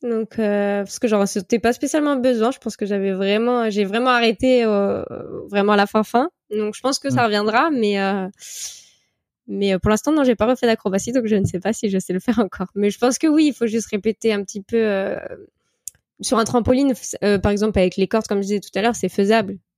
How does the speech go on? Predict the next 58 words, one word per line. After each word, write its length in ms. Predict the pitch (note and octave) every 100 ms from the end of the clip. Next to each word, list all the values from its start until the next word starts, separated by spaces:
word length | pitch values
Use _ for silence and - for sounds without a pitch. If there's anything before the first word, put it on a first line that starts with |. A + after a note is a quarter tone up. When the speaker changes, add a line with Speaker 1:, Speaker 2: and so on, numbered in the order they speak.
| -
Speaker 1:
parce 120 | - F3+
qu'il 100 | G3
y 20 |
a 60 | F#3
pas 140 | G3
de 40 |
danger. 380 | F#3 G#3 G3+ A3+ - _ _ -
Après, 300 | F#3+ - A3
sur 160 | -
une 120 | G3+
piste 160 | G3+ G3
de 60 | G3
timing, 360 | G3 A3 A3+
c'est, 540 | G3 - - G3 G3 F#3+
c'est 160 | -
plus 160 | F3+ G3
compliqué 420 | G3 F#3+ G#3+ A#3+
parce 140 | G3+ -
qu'on 140 | F#3+
a 80 | F3+
plus, 320 | - G3+ F#3+
on 100 | F#3+
a 60 | F#3
plus 100 | E3+
l'habitude 340 | G3 F#3+ F3+ -
de 60 |
rebondir. 720 | F#3+ F#3+ G#3 G#3+ A3 A#3 A3+
On... 240 | G#3 F#3 F#3 _ - - _ _ _ -
Ça 140 | -
pourrait 200 | E3 F3
se 100 | F#3
refaire, 240 | G#3+ G3+ A3+
mais 140 | F#3
peut-être 240 | - F3 -
pas 80 |
un 160 | G3+ F#3
double 240 | F3+ F3
salto, 260 | F3+ F3 G#3+
double 240 | F#3+ F3
vrille. 220 | G3 E3+ E3+ -
<laughs> 40 | - - - - - _ _ _ -
Speaker 2:
Hmm. 200 | - C3 A2+ - _ - - -
Est-ce 140 | C3+ -
qu'il 80 | C#4
y 60 |
a 20 |
plus 180 | - E3+
de 120 | D3
femmes 280 | C3+ E3 F#3+
que 120 | -
d'hommes 180 | B2+ B2+
qui 140 | C3+ A2+
font, 380 | A#2 A2 G#2+
euh, 40 | G2+
qui 140 | -
pratiquent 300 | - A2+ -
ce 120 | -
sport-là ? 460 | - A2 G2+ G2+